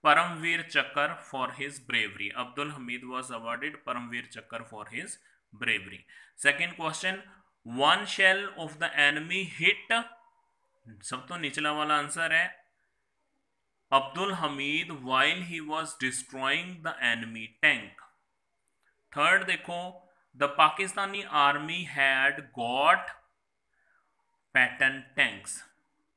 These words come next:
ਬਿਲਕੁਲ ਪਹਿਲਾ ਵਾਲਾ, ਅਹ, ਪਹਿਲਾ ਜਿਹੜਾ ਆਨਸਰ ਦੇ ਨੀਚੇ ਦਿੱਤਾ ਹੋਇਆ, ਠੀਕ ਹੈ। ਚੌਥਾ ਕੁਐਸਚਨ ਹੈ ਅਬਦੁਲ ਹਮੀਦ died fighting for his country,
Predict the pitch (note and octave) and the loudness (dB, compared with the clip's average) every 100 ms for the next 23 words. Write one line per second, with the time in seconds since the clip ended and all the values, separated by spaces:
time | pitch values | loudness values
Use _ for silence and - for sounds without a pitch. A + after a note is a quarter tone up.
0 | A#2 A#2 - A#2+ A#2+ A#2 B2 C3 A#2+ A#2 | -12 -12 -12 -14 -8 -6 -4 -6 -6 -8
1 | A2+ - A#2+ A2+ A#2+ A#2 C3 A#2+ A#2+ A#2 | -12 -18 -16 -14 -10 -8 -8 -8 -8 -10
2 | G#2+ A2 G#2+ G#2+ G#2 G#2 F#2+ G#2+ G#2 G#2 | -12 -18 -18 -20 -18 -20 -18 -20 -18 -18
3 | C3+ - - - _ _ _ _ B2+ E3+ | -20 -20 -20 -20 _ _ _ _ -12 -10
4 | F#3 _ _ _ _ _ _ _ _ _ | -12 _ _ _ _ _ _ _ _ _
5 | _ - D#3 - G#3 G3+ E3 D#3+ F3+ D#3+ | _ -8 -6 -2 -2 -2 -6 -4 -4 -2
6 | C3+ C#3+ F#3 _ _ _ _ _ - D#3 | 0 -2 -4 _ _ _ _ _ 0 2
7 | D#3 F#3 A#3 G3+ E3+ D3 D3+ F#3 F#3 D3 | 2 0 -2 -2 -6 -4 -4 -4 -6 0
8 | C#3 C#3+ E3 F#3 F#3+ - C#3+ D#3 G#3 G#3 | 6 6 6 0 -4 2 2 4 0 -2
9 | F#3+ - D#3 C3+ G#2+ - _ _ _ _ | -6 -2 2 2 0 -8 _ _ _ _
10 | _ _ _ _ _ _ _ _ _ _ | _ _ _ _ _ _ _ _ _ _
11 | _ - F#3+ G3+ - D3+ B2+ A#2+ C#3+ F#3 | _ -6 -2 -2 -2 -2 -2 -4 -4 -4